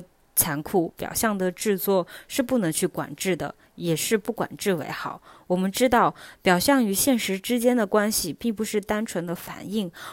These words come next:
或投射关系，反倒具有像梦一样的补偿填充的功能。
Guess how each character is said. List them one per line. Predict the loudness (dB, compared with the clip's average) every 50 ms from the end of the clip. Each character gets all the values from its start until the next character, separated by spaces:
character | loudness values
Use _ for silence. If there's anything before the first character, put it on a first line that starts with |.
| -18 0
或 | 2 2 2
投 | 2 0 -4 -4
射 | -2 0 0 0 0
关 | 0 -2 -2 0
系， | -2 -2 -2 -2 -6 -12 -16 -18 -16 -16 -16 -16 -18 -20 -20 -12
反 | -2 0 2 4
倒 | 6 6 6 6
具 | 6 4 0 0 2 4
有 | 4 4 4 4
像 | 4 4 4 4
梦 | 6 6 4 4 4 2
一 | 2
样 | 2 2 2 2
的 | 2 0 0
补 | 0 -2 -4 -6 -6
偿 | -4 -4 -4 -4 -2 -4
填 | -2 -2 -2 -2 -2
充 | -4 -4 -2 -2
的 | -2 -2
功 | -2 -2 -2 -2
能。 | -4 -4 -6 -8